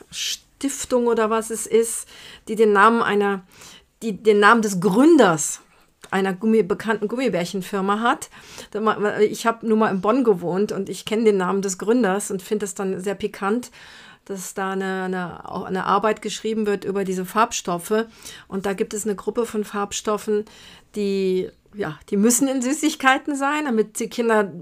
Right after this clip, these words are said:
auch wirklich ganz sicher dazu zurück, da drauf zurückgreifen.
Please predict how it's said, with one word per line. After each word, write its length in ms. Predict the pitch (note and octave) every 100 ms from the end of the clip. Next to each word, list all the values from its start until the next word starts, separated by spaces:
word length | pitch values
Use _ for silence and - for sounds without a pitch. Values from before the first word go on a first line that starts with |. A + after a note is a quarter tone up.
| -
auch 120 | F3+ F#3
wirklich 400 | A3 - A3+ -
ganz 240 | A#3 C4
sicher 240 | C4 B3 G#3+
dazu 340 | G#3 - G#3+
zurück, 340 | F#3 F#3+ A#3 - -
da 220 | G#3 G3+
drauf 440 | F#3 F#3+ G#3+ A3 -
zurückgreifen. 760 | G#3 C4+ - F3 F3+ F3+ B3+